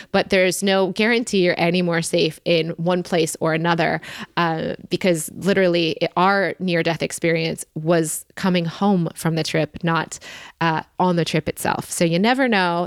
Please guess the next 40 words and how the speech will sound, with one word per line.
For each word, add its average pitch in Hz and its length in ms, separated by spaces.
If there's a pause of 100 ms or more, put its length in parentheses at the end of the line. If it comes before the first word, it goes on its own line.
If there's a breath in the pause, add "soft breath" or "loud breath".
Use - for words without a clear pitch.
It 175 80
doesn't 190 240
make 180 220
any 185 240
one 175 240
place 170 320
more 175 420
or 165 220
less 160 240
safe, - 260
but - 120
s-, - 240
Cape 240 240
Town 175 260
would 160 100
be 170 80
the 160 120
place 165 320
I 160 60
would, 156 300
I 160 100
would 160 200
flag - 380 (100)
as, 165 440 (640 loud breath)
I 196 60
haven't 196 260
been 208 140
back 180 180
since 202 200
the 208 80
pandemic. 220 520
I 165 60
was 160 160
there, 170 160
like 165 180
I 156 40
mentioned, 156 340
just - 280
before 202 560
it. - 280